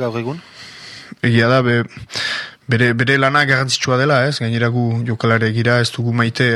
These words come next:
Speaker 2: eh, beti presidenteekin edo entrenadorekin zuzenean hitz egitea zen, aski, aski zaila da, beraz, alde hortatik, ebe, pertsona, beste pertsona bat izaitea gauza ona da, gero,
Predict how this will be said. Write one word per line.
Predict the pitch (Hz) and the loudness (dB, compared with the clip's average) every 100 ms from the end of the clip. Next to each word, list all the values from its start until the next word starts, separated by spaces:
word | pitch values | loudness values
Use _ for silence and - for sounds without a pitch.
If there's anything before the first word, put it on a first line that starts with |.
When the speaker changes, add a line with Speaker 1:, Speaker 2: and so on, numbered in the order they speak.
| 110 | 0
Speaker 2:
eh, | 110 - - - - - - | -6 -14 -16 -14 -14 -14 -4
beti | 113 107 117 | -2 0 -2
presidenteekin | - 113 110 113 110 113 - 117 | 0 0 0 -2 -2 -2 0 2
edo | 107 | 2
entrenadorekin | 107 - 113 110 110 110 117 | 0 0 0 2 0 0 -2
zuzenean | 120 - 113 113 | -2 0 4 4
hitz | 110 113 | 2 2
egitea | 110 117 120 | 2 2 0
zen, | - 110 107 - - | 0 -4 -6 -12 -12
aski, | - - 113 110 | -4 -4 -2 -4
aski | 110 117 | -4 -4
zaila | 107 113 110 110 | -4 -2 -2 0
da, | 127 | 0
beraz, | 113 110 - - - | 0 -2 -4 -6 -4
alde | 117 113 | 0 0
hortatik, | 117 113 110 117 110 | 0 -2 -2 0 0
ebe, | 107 104 - - - - - - - - | 0 -2 -4 -14 -18 -12 -10 -10 -14 -10
pertsona, | - 101 113 110 | -8 -4 -2 0
beste | 110 - | 0 -2
pertsona | 113 107 120 110 | -2 -2 -2 0
bat | 110 107 | -2 -2
izaitea | - 113 - 117 | -2 -2 0 2
gauza | 113 113 117 | 2 0 0
ona | 113 110 | 0 2
da, | 113 113 | 2 2
gero, | 107 | 2